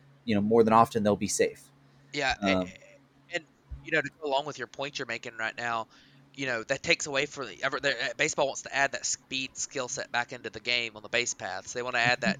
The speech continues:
Speaker 2: you know, that ability for, and that takes away because, I mean,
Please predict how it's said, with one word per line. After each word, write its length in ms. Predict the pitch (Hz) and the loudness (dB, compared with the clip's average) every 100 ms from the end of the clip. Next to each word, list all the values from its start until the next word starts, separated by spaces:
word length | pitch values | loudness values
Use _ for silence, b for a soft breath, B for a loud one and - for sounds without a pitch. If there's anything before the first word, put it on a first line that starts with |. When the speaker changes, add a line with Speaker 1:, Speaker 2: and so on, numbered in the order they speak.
| - - | -8 -14
Speaker 2:
you 80 | |
know, 160 | 113 107 | -8 -4
that 120 | 113 | -2
ability 420 | 113 120 120 113 110 | -2 -2 -4 -6 -8
for, 160 | - B B B | -12 B B B
and 160 | - 123 | -6 2
that 140 | 135 | 2
takes 200 | 156 143 | 2 -2
away 280 | 123 123 143 | 0 4 4
because, 260 | 131 127 117 | 2 -6 -8
I 40 | |
mean, 240 | 120 120 | -8 -10